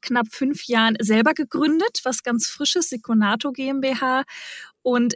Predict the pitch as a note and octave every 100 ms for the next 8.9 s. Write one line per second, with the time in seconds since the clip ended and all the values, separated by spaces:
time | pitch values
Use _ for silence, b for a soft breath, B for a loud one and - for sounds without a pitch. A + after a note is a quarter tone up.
0 | - A#3 D#4 C#4 A3+ G#3 G#3 A3+ D4+ E4+
1 | E4+ - C#4 - - B3 - - - B3
2 | A#3 A3+ A#3 G#3 C#4+ - C#4 - C#4 C4
3 | A#3+ C4+ A#3 - A3 A#3 - - G#3 G3+
4 | A3 A#3 A3+ - - B3 A#3 A3+ G#3+ G#3
5 | A#3+ C4+ C#4 C4 C#4+ D#4+ A#3 A3+ A3 A3+
6 | - - - A3 - A#3+ A#3 A#3 G#3+ A3+
7 | B3 A3+ A3+ A#3+ A#3 A3 A3 A3 - G#3+
8 | G3 A3+ - C4 C#4 - C4 D4